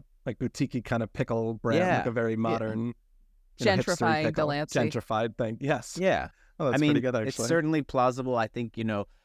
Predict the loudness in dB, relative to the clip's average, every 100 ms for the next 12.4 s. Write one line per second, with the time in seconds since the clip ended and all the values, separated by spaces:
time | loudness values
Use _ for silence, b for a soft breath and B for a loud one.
0 | _ -12 -4 -2 0 -2 -4 -4 0 2
1 | 0 0 0 0 -2 -2 -4 -2 -2 -2
2 | -2 -2 -2 -2 -2 -2 -2 -4 -6 -6
3 | -2 -2 -2 -2 0 0 0 0 0 0
4 | -6 -6 -6 -2 -4 -2 -6 -4 -2 0
5 | 0 -2 -4 -4 0 -2 -2 -14 _ -10
6 | 0 2 4 2 -2 0 -2 0 0 0
7 | -2 -4 0 0 2 2 2 2 2 2
8 | 0 -2 -4 -2 0 0 -2 -4 -8 -10
9 | -4 0 2 0 -2 -2 -2 0 0 0
10 | -4 -6 -12 -4 0 2 0 0 -6 -8
11 | _ -6 -6 -6 -8 -4 -4 -4 -2 0
12 | 0 0 0